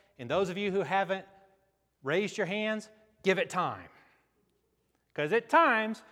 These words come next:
you start looking at everything and think, "What does it all mean? What's the meaning of it all?" And this is where this person, this teacher, is. They find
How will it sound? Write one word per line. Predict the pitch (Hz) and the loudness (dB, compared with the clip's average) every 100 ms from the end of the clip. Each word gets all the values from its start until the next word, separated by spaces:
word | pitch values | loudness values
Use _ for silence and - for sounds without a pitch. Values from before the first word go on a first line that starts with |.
| - - | -20 -16
you | 160 | -12
start | - 220 180 | 2 4 4
looking | 180 233 302 294 269 | 2 2 2 0 0
at | |
everything | 226 226 220 202 180 | 0 0 0 -2 -2
and | 156 - | -6 -6
think, | 156 139 127 131 | -8 -8 -14 -6
"What | 156 185 | -2 0
does | 180 | -2
it | 165 | -6
all | 151 143 147 | -8 -8 -10
mean? | 123 104 95 92 | -12 -16 -20 -20
What's | 127 160 233 - | -4 0 0 -2
the | 214 | -6
meaning | 190 190 180 139 147 | -4 -4 -4 -6 -6
of | 160 170 | -4 -2
it | |
all?" | 165 143 120 | -2 -2 -2
And | 120 | 0
this | 262 285 | -2 0
is | 285 214 | -4 -2
where | 196 165 156 160 - - 123 | 0 0 0 -4 -10 -20 -8
this | 120 254 - | -2 -2 -2
person, | - 190 - 104 110 | -2 0 -2 -6 -4
this | 247 | -4
teacher, | - 254 233 - 95 87 _ _ _ _ _ _ - | -4 -6 -6 -8 -14 -16 _ _ _ _ _ _ -4
is. | 180 151 104 120 - - - _ _ _ _ _ _ _ _ _ _ _ _ _ _ _ _ _ _ _ _ _ _ _ _ _ _ _ _ _ _ _ _ _ _ _ _ _ _ _ _ _ _ | 0 0 -2 -12 -20 -20 -20 _ _ _ _ _ _ _ _ _ _ _ _ _ _ _ _ _ _ _ _ _ _ _ _ _ _ _ _ _ _ _ _ _ _ _ _ _ _ _ _ _ _
They | 165 208 | -2 -2
find | - - 220 226 226 233 | -2 2 4 4 0 -2